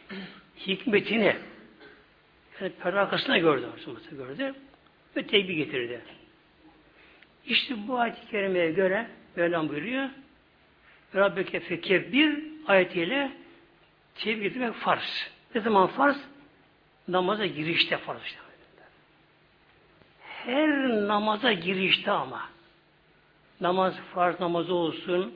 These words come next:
sünnet olsun, nafile olsun, her namaza giriş tekbir almak bu farz. Farz. Ne demek farz? Yani bir hac gibi, oruç tutma gibi böyle bir ibadet. Bir tekbir almak.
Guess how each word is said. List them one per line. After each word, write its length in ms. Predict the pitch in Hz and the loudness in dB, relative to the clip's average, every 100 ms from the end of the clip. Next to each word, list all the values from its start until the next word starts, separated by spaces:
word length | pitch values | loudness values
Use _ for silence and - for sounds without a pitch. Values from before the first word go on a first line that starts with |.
| - | -8
sünnet 300 | 185 190 185 | 0 2 2
olsun, 300 | 175 160 220 | -2 -2 0
nafile 360 | 180 180 156 185 | 4 2 2 -2
olsun, 560 | 156 143 285 277 262 - - - - - - | -2 -2 -2 -2 -2 -14 -20 -20 -20 -20 -18
her 480 | - 185 208 294 277 | -10 -4 0 2 2
namaza 500 | 240 214 190 175 180 | 2 2 2 2 2
giriş 280 | 160 175 - - | 0 -4 -6 0
tekbir 300 | 180 165 190 | 0 0 0
almak 460 | 175 170 277 294 - - - _ _ _ - | 0 2 2 0 -4 -20 -20 _ _ _ -14
bu 80 | 220 | -14
farz. 640 | - 165 135 - - - - _ _ | -6 -6 -4 -6 -10 -12 -18 _ _
Farz. 500 | - - - - - - _ _ _ _ _ | -18 -16 -16 -16 -18 -20 _ _ _ _ _
Ne 80 | 190 | 0
demek 400 | 190 160 139 - | 2 2 0 -2
farz? 300 | 214 220 - - - _ _ _ _ _ | 0 0 -4 -18 -20 _ _ _ _ _
Yani 220 | 190 175 170 | 0 0 0
bir 100 | 180 | -6
hac 460 | 151 - 214 170 | -8 0 0 0
gibi, 380 | 180 185 247 233 - - _ | 0 2 2 0 -6 -20 _
oruç 220 | 214 226 - | 0 2 2
tutma 200 | 247 214 | 2 4
gibi 420 | 160 170 269 254 - - | 4 4 2 0 -8 -2
böyle 200 | 190 185 | 0 0
bir 80 | 220 | -2
ibadet. 560 | 170 170 151 120 - - - _ | 0 0 0 -4 -8 -20 -20 _
Bir 40 | _ | _
tekbir 280 | - 143 156 | -4 -4 -6
almak. 300 | 120 113 | -10 -12